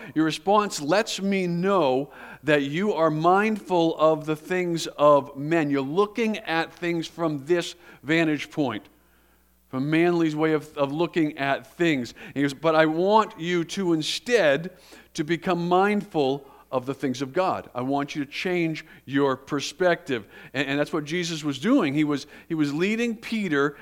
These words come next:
and all those present there to a new way of thinking, a new way of looking at things. Uh, he goes, "View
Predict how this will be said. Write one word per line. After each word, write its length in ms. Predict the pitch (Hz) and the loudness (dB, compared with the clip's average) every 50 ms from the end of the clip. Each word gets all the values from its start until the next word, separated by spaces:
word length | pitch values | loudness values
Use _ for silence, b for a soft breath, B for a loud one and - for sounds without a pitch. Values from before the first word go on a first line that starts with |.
| B B | B B
and 160 | B 147 147 | B 0 2
all 220 | 143 151 180 208 208 | 4 4 4 4 4
those 220 | 220 214 208 202 | 4 4 2 2
present 560 | - - - 226 226 226 220 202 185 160 147 | -2 -6 -4 0 0 0 0 0 -2 -4 -2
there 360 | - 147 135 123 120 127 143 - B B B B B B B B B B B | 0 0 2 2 2 0 -2 -6 B B B B B B B B B B B
to 160 | - 156 165 | -4 -2 -2
a 80 | 139 147 | 0 0
new 220 | 156 156 165 175 | 0 0 0 0
way 160 | 170 170 175 165 | 2 2 2 2
of 100 | 151 151 | 2 0
thinking, 400 | - 175 160 156 - 185 - - _ _ _ _ _ _ _ _ _ _ _ _ | -2 -4 -4 -4 -6 -10 -12 -14 _ _ _ _ _ _ _ _ _ _ _ _
a 80 | 127 127 | -6 -6
new 300 | 131 135 147 160 165 160 | -4 0 2 2 2 2
way 160 | 156 160 156 | 2 2 2
of 100 | 151 139 | 0 0
looking 500 | 139 139 151 156 151 - 156 131 127 127 | -2 -2 -2 -2 -2 -2 -2 -4 -4 -4
at 360 | - 117 113 107 85 - - | -4 -4 -4 -4 -6 -8 -8
things. 340 | - 117 98 92 90 - - - B B B B B B B | -8 -8 -8 -8 -10 -12 -16 -20 B B B B B B B
Uh, 80 | 107 | -8
he 60 | 120 123 | -4 -4
goes, 200 | 139 135 120 110 | -2 -4 -4 -6
"View 400 | 107 107 135 165 196 226 226 | -8 -6 -4 -2 0 0 0